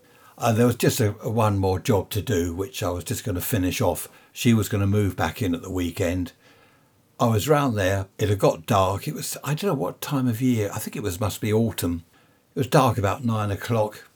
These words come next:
eight o'clock even. I was just finishing off whatever it was I was doing, and I happened to glance out through the, the dining room window to the garden, which was dark, and I saw a figure. And my initial thought was, "Oh no, here we go,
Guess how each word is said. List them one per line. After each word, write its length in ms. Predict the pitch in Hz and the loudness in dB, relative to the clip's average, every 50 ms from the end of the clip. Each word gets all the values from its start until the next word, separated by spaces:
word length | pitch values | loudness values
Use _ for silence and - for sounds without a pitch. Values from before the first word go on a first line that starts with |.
| _ - | _ -6
eight 240 | 113 101 101 101 - | -4 -4 -4 -4 -10
o'clock 340 | 151 - - 117 117 110 - | -14 -10 -8 -8 -8 -6 -6
even. 380 | 104 95 98 101 117 110 110 - _ _ _ _ _ _ _ _ | -6 -6 -4 -4 -4 -6 -6 -8 _ _ _ _ _ _ _ _
I 140 | - 131 117 | 2 4 4
was 120 | 117 113 | 4 4
just 240 | 113 - 117 110 - | 2 2 0 0 2
finishing 420 | - 127 110 107 95 - - 110 104 | 0 0 2 2 0 0 0 0 0
off 220 | 101 95 - - | 0 0 0 0
whatever 320 | 110 98 95 98 95 90 | 0 2 2 2 2 0
it 80 | 98 110 | -4 -4
was 220 | 101 95 92 87 | -4 -4 -4 -2
I 100 | 95 95 | -2 -2
was 200 | 92 92 90 80 | -2 -2 -4 -4
doing, 440 | - - 117 101 87 78 76 80 82 - _ _ _ _ _ _ | -2 0 0 0 0 -4 -6 -8 -12 -14 _ _ _ _ _ _
and 120 | - 139 123 | -2 0 0
I 60 | 107 | 2
happened 280 | 104 156 160 240 - - | 2 2 0 0 -2 -4
to 80 | 131 | -4
glance 640 | - - 131 120 120 117 113 113 - - - - - - - | -2 0 2 2 2 2 -2 -4 -4 -6 -8 -8 -8 -4 -2
out 460 | 113 117 110 98 - - - - - _ _ _ _ - | -2 0 0 -2 -4 -6 -10 -10 -12 _ _ _ _ -14
through 380 | - - - 135 120 113 110 107 | -12 -4 -2 0 2 2 0 0
the, 320 | 101 101 101 95 90 90 - _ _ _ _ _ _ _ _ - | -2 -2 -2 -4 -4 -8 -14 _ _ _ _ _ _ _ _ -8
the 100 | 110 95 | -6 0
dining 340 | - 123 117 113 110 104 | 2 4 4 4 2 0
room 120 | 101 98 95 | 0 -2 0
window 260 | 104 101 95 90 80 | 0 0 0 -2 -2
to 120 | - - | -4 -4
the 80 | 113 104 | -4 -2
garden, 500 | - 127 110 107 107 101 78 80 78 90 | -2 -2 -2 0 -2 -4 -6 -8 -10 -8
which 180 | 120 120 - - | -8 -6 -2 -2
was 120 | 113 92 - | -2 -2 0
dark, 480 | - 127 92 76 82 - - - - _ _ _ _ _ - | -2 -2 -2 -2 -4 -8 -10 -16 -20 _ _ _ _ _ -4
and 100 | 135 135 | -2 0
I 40 | |
saw 280 | 120 - - 135 104 110 | 0 2 4 4 4 2
a 60 | 107 | 0
figure. 380 | - - 165 165 151 104 76 - _ _ _ _ _ _ _ _ - | -2 -2 -2 -2 -2 -4 -6 -6 _ _ _ _ _ _ _ _ -4
And 320 | - 135 123 120 117 117 - | 0 0 2 2 0 -2 0
my 160 | 131 113 104 | 0 2 4
initial 380 | 110 123 185 - - 131 107 - | 4 4 2 2 0 -2 -2 -2
thought 340 | - - 117 104 113 123 | 0 2 2 2 2 2
was, 160 | 127 131 120 156 | -2 -4 -2 0
"Oh 180 | 139 98 95 | 0 0 2
no, 160 | 101 101 87 | 2 2 2
here 180 | 90 107 127 123 | 4 4 4 4
we 120 | 101 92 | 2 0
go, 320 | - - 82 82 101 117 | 0 -2 -2 0 -2 -4